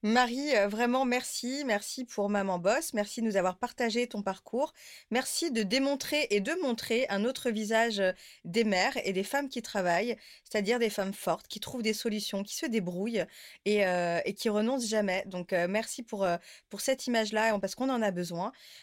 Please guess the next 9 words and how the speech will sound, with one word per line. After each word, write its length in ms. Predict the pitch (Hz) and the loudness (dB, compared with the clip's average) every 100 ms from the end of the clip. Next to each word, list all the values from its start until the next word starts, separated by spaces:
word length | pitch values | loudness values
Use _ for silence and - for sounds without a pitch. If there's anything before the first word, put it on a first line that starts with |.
| - | -2
Euh, 380 | 190 190 190 190 - | 2 2 2 -4 -2
où 80 | 277 | 2
est-ce 120 | 320 | 2
qu'on 140 | - 285 | 0 -2
peut 100 | 285 | 0
te 60 | |
retrouver, 500 | 277 262 262 220 220 185 | -2 -2 -2 0 2 2
euh, 380 | 147 127 117 | 0 0 -2
m-, 640 | 147 175 165 147 123 85 | -4 -4 -2 -2 -4 -8